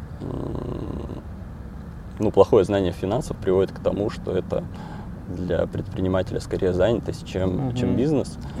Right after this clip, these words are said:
Speaker 1: И вот, э, понимание финансов, э, ну, такое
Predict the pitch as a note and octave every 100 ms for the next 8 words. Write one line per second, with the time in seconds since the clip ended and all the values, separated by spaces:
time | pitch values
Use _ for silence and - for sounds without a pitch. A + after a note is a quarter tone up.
0 | - - G2 A2 F#2+ F#2 - - - F#2
1 | F2+ F2 F#2 G2 G2+ F#2 E2+ F2+ F#2+ A#2+
2 | - - - - - - - - - -
3 | - - - - - - - - -